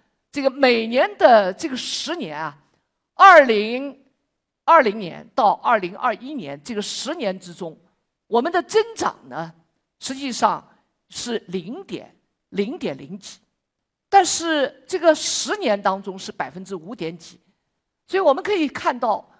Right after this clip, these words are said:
这个人口的增长的速度是体现了，就是在发展过程当中啊，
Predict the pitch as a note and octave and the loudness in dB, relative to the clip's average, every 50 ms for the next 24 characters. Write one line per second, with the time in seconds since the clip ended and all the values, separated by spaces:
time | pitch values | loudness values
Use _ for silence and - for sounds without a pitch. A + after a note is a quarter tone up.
0 | _ _ _ _ _ - - G4+ G4 C4+ C#4+ B3 G#3 A#3 C4+ C#4+ D4+ G#3+ F3 F#3+ | _ _ _ _ _ -4 0 0 2 2 2 2 2 0 0 -2 -6 -6 -4 -4
1 | F#3+ - - A#3 A#3 A3+ G#3 F3 - D3 F3 E3+ - C#4 B3+ G3+ - F#3+ D3+ - | -6 -4 -6 -6 -6 -4 -6 -6 -8 -8 -14 -14 -12 -12 -12 -10 -10 -10 -12 -12
2 | _ _ _ _ _ _ _ - - D#4+ D#4+ C4+ - - F#3+ G3 G#3 F3 - F#4 | _ _ _ _ _ _ _ -10 -6 -6 -6 -4 -6 -8 -8 -8 -6 -4 0 2
3 | G4+ E4 B3+ G#3 E3+ - - _ _ _ _ _ _ _ _ _ _ - C#4 A#3+ | 2 4 4 2 -2 -2 -8 _ _ _ _ _ _ _ _ _ _ -10 -8 -6
4 | - - A#3+ B3 A#3 G3 - - A#3 G#3 F#3+ - - E4 E4 F4 E4+ A#3 F#3 E3 | -6 -6 -4 -4 -6 -2 2 4 2 2 2 0 -2 0 2 2 2 2 -2 -8
5 | E3 - B3 A3+ - - C#3+ D#3+ - F#3+ F#3 F#3+ F#3+ A3 G3+ G#3+ E3+ C#3 | -8 -4 -4 -4 -4 -6 -10 -6 -4 -4 -4 -6 -8 -10 -8 -8 -8 -8